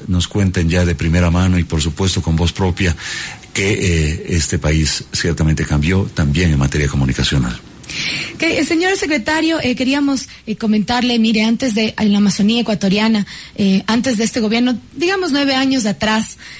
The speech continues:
Speaker 2: tenía, eh, muchísimo, muchísimos problemas. ¿Qué, qué, qué decir sobre todo de los medios de comunicación que tal vez funcionaban ahí en la Amazonía ecuatoriana? Por eso no queremos dejar, eh, detrás, ni queremos dejar de escuchar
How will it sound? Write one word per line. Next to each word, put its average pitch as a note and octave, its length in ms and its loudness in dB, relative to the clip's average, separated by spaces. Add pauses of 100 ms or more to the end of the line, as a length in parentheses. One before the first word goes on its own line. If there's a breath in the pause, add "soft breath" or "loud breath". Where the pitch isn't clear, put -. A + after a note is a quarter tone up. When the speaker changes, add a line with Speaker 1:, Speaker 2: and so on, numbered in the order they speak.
(120 loud breath)
Speaker 2:
tenía, D#4+ 520 0
eh, B3 240 0
muchísimo, D4+ 680 -2 (300)
muchísimos D4+ 480 -2
problemas. F#3 640 2 (1080 loud breath)
¿Qué, G4+ 200 0
qué, G4+ 320 0
qué F#4+ 120 -2
decir F4+ 380 0
sobre B3 200 0
todo D4+ 200 0
de D4 80 0
los A3 140 0
medios B3+ 220 0
de A3 100 -2
comunicación G#3 540 0
que C#4 100 -4
tal G#3+ 160 0
vez C4 160 0
funcionaban B3 600 2
ahí F#3+ 160 4
en F#3+ 60 4
la F#3+ 60 4
Amazonía F#3 360 2
ecuatoriana? F3+ 540 2 (300 loud breath)
Por C4+ 120 0
eso F4 260 0 (220 loud breath)
no D4 120 2
queremos D#4+ 360 0
dejar, C#4+ 420 -2
eh, B3+ 60 -2
detrás, C4+ 520 -2
ni B3 120 2
queremos C4 340 0
dejar B3 220 -4
de B3+ 80 -2
escuchar B3 440 -2